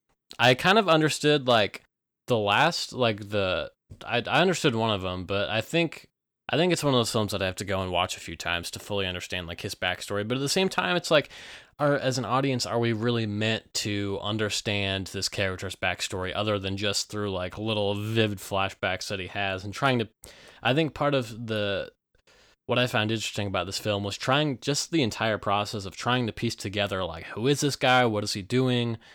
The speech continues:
Where is he from? Um, it leaves a lot of questions unanswered, and I, I think it was almost, like, intentional to just confuse an audience and overall just make 'em really, like, invested in trying to figure out what's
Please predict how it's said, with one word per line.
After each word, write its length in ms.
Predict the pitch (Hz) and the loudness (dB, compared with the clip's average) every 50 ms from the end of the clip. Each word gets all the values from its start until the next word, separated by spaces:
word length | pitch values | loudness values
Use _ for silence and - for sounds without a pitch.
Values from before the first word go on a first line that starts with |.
| - _ _ | -20 _ _
Where 180 | - 104 107 107 | -4 -2 -2 -2
is 80 | 101 | -2
he 100 | 101 98 | -2 -4
from? 680 | 90 - - 104 104 107 107 107 107 104 104 104 104 - - - - - _ - - | -6 -6 -2 0 2 4 4 4 4 2 2 -2 -4 -6 -10 -18 -20 -20 _ -6 -4
Um, 140 | 98 98 | -4 -4
it 80 | 101 98 | -2 -2
leaves 260 | 101 120 151 160 143 | 0 2 2 2 2
a 80 | 143 117 | 2 -2
lot 400 | 101 98 98 98 101 101 107 107 | -2 0 2 2 4 4 4 2
of 140 | 107 98 - | 0 -2 -4
questions 600 | - 104 101 101 - - 123 117 110 - - - - _ | -2 0 0 0 -2 -2 -2 -2 -2 -4 -6 -8 -12 _
unanswered, 640 | - 107 107 101 101 107 113 - - 175 185 190 180 - - | -4 -2 0 0 0 0 0 0 2 2 2 2 0 -4 -6
and 340 | 107 104 101 98 95 85 - | -4 -4 -2 -2 -4 -6 -6
I, 280 | - 95 95 92 87 - _ _ _ _ _ _ _ _ _ - | -4 -4 -4 -6 -8 -12 _ _ _ _ _ _ _ _ _ -6
I 60 | 110 113 | -4 0
think 220 | - 165 160 151 | 2 2 2 2
it 60 | 143 | 2
was 180 | 117 101 92 95 | 2 2 0 0
almost, 320 | 95 101 98 - - - | -2 -2 -2 -4 -6 -4
like, 280 | 101 95 92 - - - - | -4 -4 -4 -6 -10 -16 -10
intentional 680 | - 104 98 95 - - 104 101 - 101 92 85 87 87 | -8 -6 -6 -4 -4 -4 -4 -4 -4 -6 -6 -6 -6 -6
to 100 | 82 95 | -8 -8
just 180 | 90 92 92 - | -6 -6 -8 -6
confuse 400 | - 107 98 - 117 113 113 104 | -6 -8 -6 -2 0 0 0 2
an 60 | 101 | 0
audience 440 | 98 92 98 101 104 107 107 95 - | 0 0 0 0 0 -2 -2 -4 -4
and 220 | 101 95 92 87 - - _ _ _ _ _ _ _ - - - - - - _ - - - - - - _ _ _ _ - | -6 -6 -6 -8 -10 -14 _ _ _ _ _ _ _ -20 -20 -20 -20 -20 -20 _ -20 -20 -20 -20 -20 -20 _ _ _ _ -2
overall 500 | 110 120 113 104 101 101 95 98 107 110 | 0 0 0 0 0 0 2 2 2 0
just 280 | 104 104 98 - - 113 | 0 -2 -4 -6 -4 -4
make 180 | 107 107 104 | -4 -4 -4
'em 140 | - 101 98 | -4 -4 -4
really, 220 | 101 104 101 101 95 | -2 -2 -2 -2 -2
like, 200 | 92 95 - 110 | -2 -4 -2 -4
invested 480 | 107 101 101 104 104 - - - 104 | -4 0 0 0 0 0 -2 -4 -4
in 100 | 98 95 | -4 -6
trying 220 | 92 - - 101 98 | -6 -6 -6 -6 -6
to 60 | 98 | -6
figure 280 | - - 107 98 98 | -6 -8 -6 -4 -2
out 180 | 95 92 87 82 | -2 0 -2 -2
what's 300 | 90 92 87 - - - | -4 -4 -4 -6 -6 -8